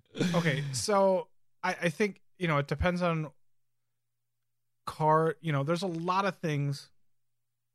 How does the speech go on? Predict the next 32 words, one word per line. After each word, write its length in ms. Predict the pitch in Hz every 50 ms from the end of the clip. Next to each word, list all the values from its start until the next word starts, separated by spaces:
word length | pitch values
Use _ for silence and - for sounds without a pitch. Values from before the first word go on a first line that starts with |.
| -
that 220 | 143 156 151 - -
come 300 | - - 170 170 170 165
into 440 | 156 156 160 151 143 - - 147
buying 560 | 135 120 - - 131 131 139 139 139 139 135 135
and 140 | 131 127
purchasing 420 | - 143 127 - - 131 - 139 131
cards. 320 | 120 - 131 131 127 -
Like, 180 | - 135 131 - _ _ _ _ _ _ _ _ _
sometimes 500 | - - 196 202 214 196 196 196 190 185
you 60 | 190
just 240 | 175 185 180 - -
really 240 | 156 147 170 175 170
want 160 | 170 175 170
a 40 | 165
card. 300 | - - 202 185 156 - - _ _ _ _
Like, 140 | 202 190 185
clearly 420 | - - - 254 269 277 269 240 208
a 60 | 185
lot 320 | 170 165 180 190 202 196
of 60 | 190
people 280 | - - 190 180 - 175
want 260 | 165 170 165 160 123
Meat 220 | 143 151 160 165 -
Hook 180 | 151 165 156 -
Massacre 440 | - 147 147 143 - 143 - 147 139
'cause 200 | 123 - 165 147
it 100 | 151 147
was 140 | 135 147 135
a 60 | 127
twenty 320 | - - - - 208 247 269
dollar 220 | 233 196 185 175
card 440 | - - - 160 156 151 147 143